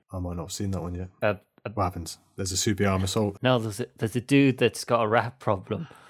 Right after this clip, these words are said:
Speaker 2: and he shoots the rats,
Speaker 1: Oh.
Speaker 2: and he lets one, he wounds one, and sends him back to let them know.
Speaker 1: <laughs> And they're like, "Get pissed off, right? Let's form an army."
Speaker 2: Yeah, and they, they, like, make, like, absolute
Speaker 1: Oh, no.
Speaker 2: Rambo.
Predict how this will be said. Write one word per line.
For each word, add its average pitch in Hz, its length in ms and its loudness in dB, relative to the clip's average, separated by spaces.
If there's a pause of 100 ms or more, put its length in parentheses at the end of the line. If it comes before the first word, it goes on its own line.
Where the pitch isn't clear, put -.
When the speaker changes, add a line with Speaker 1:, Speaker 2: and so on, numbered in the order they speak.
(120)
Speaker 2:
and 104 120 -8
he 101 60 -6
shoots 123 400 -4
the 107 100 -6
rats, 92 480 0
Speaker 1:
Oh. - 120 -8
Speaker 2:
and 110 100 2
he 104 140 4
lets 107 340 2
one, 101 340 2 (160)
he 107 160 -2
wounds 110 420 2
one, 101 280 -2 (180)
and 101 100 -12
sends 104 480 -2
him 95 220 -4
back 98 400 0 (280)
to 110 120 -6
let 110 240 2
them 101 180 -2
know. 101 280 2 (260)
Speaker 1:
<laughs> 107 160 4 (1200)
And 98 140 2
they're 90 140 6
like, 87 240 -2
"Get 90 220 2
pissed - 280 -2
off, 85 200 -6
right? 87 280 0
Let's 98 140 -4
form 90 240 2
an 87 80 0
army." 87 240 2
Speaker 2:
Yeah, 113 220 6
and 104 120 2
they, 104 160 6
they, 107 320 4
like, 104 200 2
make, 107 320 0
like, 104 160 -6
absolute 101 360 0
Speaker 1:
Oh, 92 200 4
no. - 60 -2
Speaker 2:
Rambo. 101 560 2